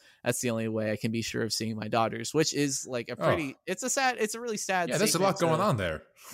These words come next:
Speaker 1: to read. That, like, that's really heavy. But also at the same time, like, if your daughters are such, y-, you know, like, I, I, like, I can't imagine making the swap when you have kids already. Like, that's the thing that really, like,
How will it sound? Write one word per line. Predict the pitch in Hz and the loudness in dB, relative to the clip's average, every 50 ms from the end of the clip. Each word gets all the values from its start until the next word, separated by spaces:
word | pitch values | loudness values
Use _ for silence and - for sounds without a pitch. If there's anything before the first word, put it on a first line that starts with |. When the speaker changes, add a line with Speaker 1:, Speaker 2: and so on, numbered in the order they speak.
| - - - | -10 -6 -2
Speaker 1:
to | - 170 | 0 0
read. | 180 220 - 165 156 135 | 2 2 2 2 2 4
That, | 120 131 135 135 | 4 4 4 4
like, | 139 147 143 | 2 0 0
that's | - 156 151 - | 0 -2 -4 -4
really | 165 165 147 135 113 | -4 -4 -4 -2 0
heavy. | 123 139 147 131 117 113 | 0 0 0 0 -2 -4
But | 104 127 131 | -2 0 2
also | 139 139 147 - - | 2 2 2 0 -2
at | 139 131 | -4 -4
the | - | -4
same | 131 - 131 123 123 | -4 -2 -2 -2 -4
time, | 120 123 131 147 151 143 135 | -4 -2 0 0 0 0 0
like, | 127 123 117 110 107 - - _ _ _ _ - - - - - - - _ _ _ _ _ _ _ _ _ _ | 0 0 0 0 -2 -6 -14 _ _ _ _ -20 -20 -20 -20 -20 -20 -20 _ _ _ _ _ _ _ _ _ _
if | - 127 - - | -8 -6 -4 -2
your | 147 139 139 | -2 -2 0
daughters | 131 135 120 123 127 127 123 123 - 127 | 2 2 4 4 4 2 2 0 0 -2
are | 120 | -2
such, | - - - 123 123 117 - - - - - - - _ _ _ - | 0 0 2 2 2 2 0 -2 -4 -4 -6 -10 -14 _ _ _ -2
y-, | 156 156 - - | -2 -2 0 0
you | 151 151 | 0 2
know, | 127 117 113 | 2 4 4
like, | 113 113 113 107 - - - - - - _ _ _ _ _ _ _ _ _ _ _ _ _ _ _ _ _ _ - | 2 2 0 -2 -6 -12 -18 -20 -20 -20 _ _ _ _ _ _ _ _ _ _ _ _ _ _ _ _ _ _ 0
I, | 143 151 | 2 2
I, | 165 156 - 139 143 117 98 123 | 2 2 2 0 0 0 0 -2
like, | 143 143 135 | -2 0 0
I | 135 | -2
can't | - - 170 170 | -2 -2 -2 -2
imagine | 151 143 139 139 - 127 | -2 -2 -2 -2 -2 -2
making | 127 127 - 131 120 | -4 -4 -4 -4 -4
the | 113 | -4
swap | 110 - - 120 117 113 107 - | -2 -2 0 2 2 2 2 0
when | - 117 110 110 | -2 -4 -2 -2
you | 113 117 | -4 -4
have | - - - - | -4 -4 -4 -6
kids | - - - - - | -8 -12 -10 -8 -8
already. | - - - - - - - - _ _ _ _ - | -8 -6 -8 -8 -8 -12 -14 -16 _ _ _ _ -2
Like, | 123 123 117 | 0 2 4
that's | 135 135 - - | 4 4 2 0
the | 131 113 | -2 -4
thing | 113 113 110 110 110 | -2 -2 -4 -2 -2
that | 113 104 - 107 | -2 -2 -2 0
really, | 113 110 107 107 107 107 104 | 0 2 4 4 4 4 4
like, | 107 107 110 101 | 2 2 0 -2